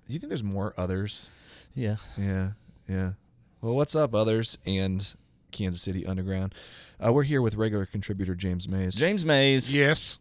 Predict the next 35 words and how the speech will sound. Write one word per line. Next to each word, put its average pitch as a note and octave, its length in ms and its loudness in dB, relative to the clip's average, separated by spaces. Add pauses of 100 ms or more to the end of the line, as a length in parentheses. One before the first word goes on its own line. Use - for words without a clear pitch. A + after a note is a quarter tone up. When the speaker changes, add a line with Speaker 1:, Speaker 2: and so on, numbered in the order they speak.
Speaker 2:
Regular A2+ 360 2
contributor. E2 500 -4
Speaker 3:
In B2 220 -4
the D3 80 -4
house. G#2+ 440 -6
Speaker 1:
That's G2 160 -12
right. G#2 320 0
Speaker 2:
<laughs> - 60 -4 (760)
He, A#3 120 -12
like, D#3+ 280 0 (220)
he F#3+ 100 8
knew F3+ 180 6
the D#3+ 120 4
assignment A#2 560 2
and G#2+ 80 2
Speaker 1:
<laughs> - 0 -
That's G#2 100 0
Speaker 2:
immediately G#2+ 540 0
Speaker 1:
right. F#2+ 80 -6
Speaker 2:
engaged. G2 460 -2
<laughs> - 20 -
Speaker 1:
That's D3+ 100 0
Speaker 2:
He F#3 260 2
was G#3 200 2
Speaker 1:
right. - 480 -4
Speaker 2:
like F#3+ 120 -10 (720)
Speaker 1:
That's A2+ 180 -4
right. B2 200 8
So, A2+ 340 6 (420)
um, G#2+ 680 0
yeah, A#2+ 340 8
we, A2+ 400 4
let's C3+ 160 2
just G3 180 -4
ju-, C#3 100 2